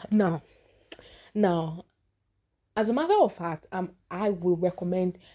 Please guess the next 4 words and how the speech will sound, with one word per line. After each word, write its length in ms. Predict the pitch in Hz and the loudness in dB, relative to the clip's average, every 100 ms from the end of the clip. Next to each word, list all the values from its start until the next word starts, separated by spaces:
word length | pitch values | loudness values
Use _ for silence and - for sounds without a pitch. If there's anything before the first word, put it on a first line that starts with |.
| _ _ _ _ _ _ - | _ _ _ _ _ _ -4
therapy 280 | 214 202 190 | 2 2 2
sessions 400 | - 165 165 160 | -6 -6 -8 -8
for 120 | 170 | -6
everyone. 580 | 170 170 165 151 156 165 | -4 -4 -4 -6 -6 -10